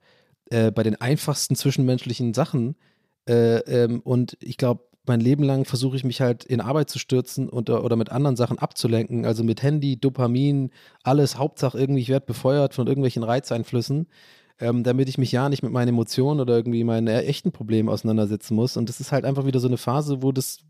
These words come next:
wo das jetzt gerade wieder bestraft wird, wo ich merke, ähm,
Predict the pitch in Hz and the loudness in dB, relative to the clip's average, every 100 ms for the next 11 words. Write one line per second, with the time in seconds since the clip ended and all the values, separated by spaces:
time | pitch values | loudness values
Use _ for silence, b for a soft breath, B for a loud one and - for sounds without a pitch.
0 | - 151 123 127 - - - 127 131 127 | -20 -2 0 0 -2 -6 -4 -2 0 0
1 | 127 - 123 180 - 101 113 110 117 135 | -2 -2 -2 -4 -6 -4 -4 0 0 0
2 | 139 131 B B B B B B B B | 0 -2 B B B B B B B B
3 | B _ - 123 120 123 123 | B _ -2 4 4 4 2